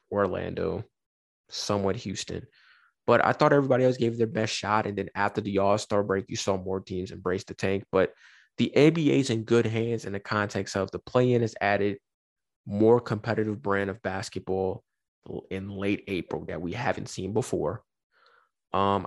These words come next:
I think we have a variety of young talents that are coming in and making a name for themselves, which means once the premier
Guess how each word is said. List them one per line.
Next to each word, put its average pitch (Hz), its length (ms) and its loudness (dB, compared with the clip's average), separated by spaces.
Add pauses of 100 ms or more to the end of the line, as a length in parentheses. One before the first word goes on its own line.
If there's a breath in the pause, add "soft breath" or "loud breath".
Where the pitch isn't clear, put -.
I 98 80 -4
think 104 220 -2
we 107 60 2
have 101 100 -2
a 92 40 -6
variety 95 460 0
of 87 60 -4
young 92 260 -6
talents 101 440 -4
that - 60 -6
are 92 80 -4
coming 101 360 -4
in 98 120 -2
and 92 120 -6
making 95 240 -6
a 87 60 -8
name 90 240 -6
for - 100 -14
themselves, 110 480 -2 (320)
which - 180 -8
means 98 260 -4
once 98 220 -4
the 92 200 -4 (120)
premier 113 500 0